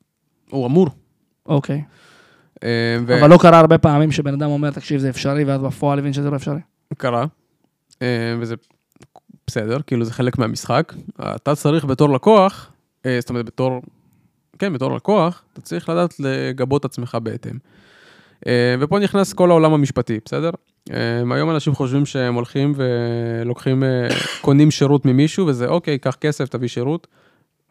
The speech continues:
Speaker 1: מה אם הוא לא הצליח? מי מבטיח שהוא יחזיר לכם את הכסף? בארץ עוד איכשהו אפשר להתמודד. בחו"ל, לכו חפשו אותו.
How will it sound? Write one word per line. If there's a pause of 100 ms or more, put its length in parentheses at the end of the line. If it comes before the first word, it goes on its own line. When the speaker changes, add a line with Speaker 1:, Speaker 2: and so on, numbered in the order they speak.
(180)
Speaker 1:
מה
אם
הוא
לא
הצליח? (600)
מי
מבטיח
שהוא
יחזיר
לכם
את
הכסף?
בארץ
עוד
איכשהו
אפשר
להתמודד. (460)
בחו"ל,
לכו
חפשו
אותו.